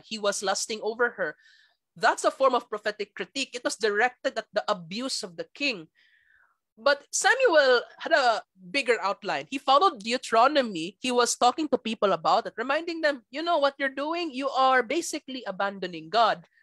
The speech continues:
So you paid the price for it. So go, you have your king." But remember, the king decides how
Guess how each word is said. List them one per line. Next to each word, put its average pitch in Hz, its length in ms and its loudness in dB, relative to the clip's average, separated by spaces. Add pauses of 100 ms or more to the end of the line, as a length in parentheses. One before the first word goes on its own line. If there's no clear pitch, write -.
So 185 340 -8
you 190 140 -4
paid 285 260 0
the 269 80 0
price 240 400 0
for 220 160 -6
it. 160 160 -10 (300)
So 208 420 -2
go, 226 400 4
you 240 160 -4
have 240 240 2
your 226 160 -6
king." 226 400 -8 (480)
But 240 160 0
remember, 294 560 2 (400)
the 247 160 2
king 370 260 2
decides 226 600 0 (260)
how 269 480 4